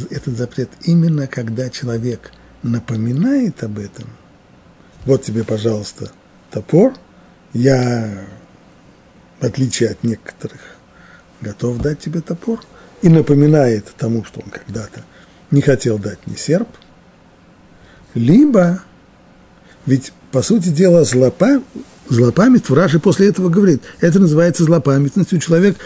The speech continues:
хранит в сердце вражду, хотя и не мстит. А что будет, если человек хранит в сердце вражду, но не выражает её? Он про себя-то думает: "А, гадина, пришёл ко мне просить сейчас топор, на тебе топор.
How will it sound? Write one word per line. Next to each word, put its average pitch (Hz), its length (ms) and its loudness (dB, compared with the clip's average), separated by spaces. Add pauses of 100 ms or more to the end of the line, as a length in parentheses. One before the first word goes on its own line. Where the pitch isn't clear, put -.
хранит 220 480 6
в - 60 -8
сердце 220 320 2
вражду, 165 560 2 (300)
хотя 165 280 -4
и 160 60 -2
не 156 140 -2
мстит. - 320 -10 (640)
А 139 60 -8
что 160 140 0
будет, 165 140 2
если 151 140 -8
человек 151 300 -4
хранит 143 360 -2
в - 40 -14
сердце 139 240 -6
вражду, 120 340 -2
но 135 320 0
не 135 400 -2
выражает 120 760 -6
её? - 140 -20 (1040)
Он 143 120 4
про 160 180 2
себя-то 156 540 2
думает: 135 420 0
"А, 131 240 0
гадина, 101 480 -8
пришёл 110 320 -8
ко 113 120 -4
мне 117 140 -2
просить 110 360 -6
сейчас 107 360 -6 (360)
топор, 117 400 -2
на 127 220 0
тебе 110 240 -6
топор. 104 380 -8